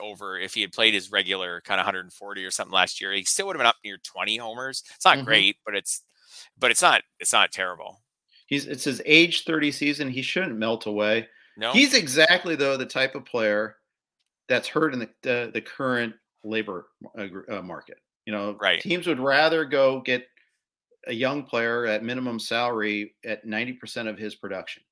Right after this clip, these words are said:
Speaker 2: He's not a star,
Speaker 1: Mm-hmm.
Speaker 2: but he's gonna cost, you know, ten times more than,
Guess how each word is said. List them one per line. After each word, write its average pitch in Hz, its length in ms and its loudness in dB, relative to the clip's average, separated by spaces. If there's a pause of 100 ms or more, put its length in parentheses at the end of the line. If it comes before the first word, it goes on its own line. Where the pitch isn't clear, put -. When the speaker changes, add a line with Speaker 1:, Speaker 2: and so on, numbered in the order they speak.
(140)
Speaker 2:
He's 110 160 -8
not 120 220 -2
a 160 40 -6
star, 101 640 -2 (600)
Speaker 1:
Mm-hmm. 104 280 -18 (160)
Speaker 2:
but 127 280 2 (260)
he's 131 240 -10
gonna 131 160 2
cost, 135 480 -2 (360)
you 107 80 -6
know, 101 80 -8
ten 117 220 -6
times 107 320 -6
more 110 240 -4
than, 95 220 -8